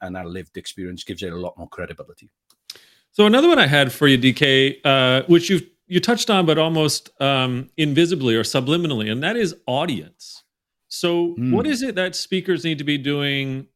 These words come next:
Speaker 2: to prepare for what type of audience they're about to speak to? So a C E O
Speaker 1: Hmm.
Speaker 2: addressing a town hall of their own company is a little bit different
Speaker 1: Hmm.
Speaker 2: than a leader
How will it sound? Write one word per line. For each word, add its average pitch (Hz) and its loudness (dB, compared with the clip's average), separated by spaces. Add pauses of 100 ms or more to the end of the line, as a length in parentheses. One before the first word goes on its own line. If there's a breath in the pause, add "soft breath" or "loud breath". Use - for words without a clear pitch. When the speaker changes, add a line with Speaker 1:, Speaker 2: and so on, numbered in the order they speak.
(180)
Speaker 2:
to 143 -4
prepare 170 -4
for 143 -6
what 135 -6
type 139 -6
of 127 -6
audience 143 -4
they're 127 -4
about 120 -4
to 123 -12
speak - -10
to? 95 -10
So 139 -4 (220 loud breath)
a 147 -2
C 214 -4
E 160 -2
O 156 -4
Speaker 1:
Hmm. 139 -6
Speaker 2:
addressing 131 -4
a 117 -4
town 143 -6
hall 117 -4
of 127 -4
their 123 -4
own 139 -4
company 110 -8 (240)
is 143 -4
a 175 0
little 226 -2
bit 175 -4
different 139 -4
Speaker 1:
Hmm. 113 -8
Speaker 2:
than 131 -4
a 123 -4
leader 135 -4